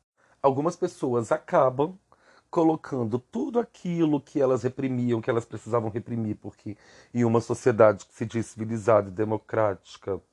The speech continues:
a gente não pode falar, a gente não pode verbalizar, é o que faz com que essas pessoas se sintam na autoridade, se sintam, é, sintam a liberdade de, de colocar isso pra fora, de externalizar esse tipo de pensamento. Porque,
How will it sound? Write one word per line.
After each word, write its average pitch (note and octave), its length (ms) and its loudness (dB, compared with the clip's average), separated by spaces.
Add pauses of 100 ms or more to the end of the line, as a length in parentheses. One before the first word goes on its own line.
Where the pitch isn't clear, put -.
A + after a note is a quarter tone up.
(500)
a A#2 60 -4
gente G2+ 260 -6
não G#2+ 140 0
pode B2 340 4
falar, G#2+ 300 0
a C3+ 60 2
gente A2+ 240 -12
não G#2 100 -6
pode G2 240 -6
verbalizar, B2+ 760 -4 (720)
é D#3+ 60 4
o D3 60 0
que - 60 -20
faz D3+ 160 0
com E3 100 -14
que - 80 -12
essas D#3 200 -12
pessoas D3 440 -10 (540)
se C#3 180 -10
sintam F#3 720 -6
na D#3+ 80 2
autoridade, B2 840 4
se - 200 -18
sintam, D3 600 -8 (680)
é, B2+ 220 2
sintam C#3+ 340 4
a C3+ 60 6
liberdade C#3+ 560 2
de, B2 140 -8
de C3 180 -10
colocar C3+ 400 -2
isso A#2+ 100 -8
pra - 140 -6
fora, F#2 260 -2
de F2+ 80 -12
externalizar G#2 640 0
esse G#2 140 -2
tipo - 180 -16
de - 80 -20
pensamento. A2+ 640 -10 (960)
Porque, F3+ 380 -8